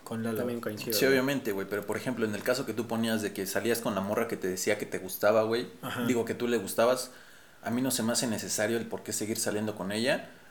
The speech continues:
Speaker 2: Pero si
Speaker 3: porque
Speaker 2: es tu
Speaker 3: al fin de,
Speaker 2: amiga.
Speaker 3: no, o sea, es tu amiga, pero al fin de cuentas ella no lo ve así, ella lo ve como que este chavo, pues, la neta me gusta y como que me,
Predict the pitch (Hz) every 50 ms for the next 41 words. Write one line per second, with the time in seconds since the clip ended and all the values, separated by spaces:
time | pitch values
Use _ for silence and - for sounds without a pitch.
0 | - - - 160 156 156 - 214 208 208 208 202 - 165 160 - 214 214 - 147
1 | 143 147 170 180 147 - - 104 - 123 131 139 - - 156 139 143 160 156 135
2 | 113 - 113 101 101 107 - 131 127 120 123 131 127 123 113 - 123 120 117 113
3 | 107 101 101 107 104 98 - - 131 117 110 110 113 117 113 107 104 98 107 107
4 | - 120 104 95 92 - 98 92 92 92 101 101 - - 101 - - 117 110 113
5 | 113 - - 92 90 98 104 - 113 98 95 92 113 123 120 - 143 117 110 -
6 | 104 98 92 - 90 92 92